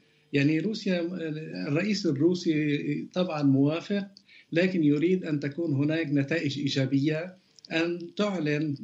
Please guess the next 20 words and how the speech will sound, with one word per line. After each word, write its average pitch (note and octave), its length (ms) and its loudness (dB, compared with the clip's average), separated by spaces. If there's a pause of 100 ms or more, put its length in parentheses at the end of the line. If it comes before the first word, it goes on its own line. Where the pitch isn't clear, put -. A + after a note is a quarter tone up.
آه، C#3 200 0
أوكرانيا D3 600 2
بشكل C#3+ 760 0
واضح، D#3+ 640 0 (400)
آه، C#3+ 200 2
استجابتها E3+ 840 0
لكل E3 320 -2
مطالب D#3 500 0
روسيا D#3 640 0 (540)
ونزع D#3 1500 -2
السلاح D3+ 640 0
و-، C#3 800 0 (460)
يعني C3 260 2
والعمل D3 460 0
على، D3+ 520 -4
آه، C3 760 -2 (340)
إزالة F3 440 2
النزعة D3+ 400 0
القومية C#3+ 600 0
الشوفينية D#3+ 880 0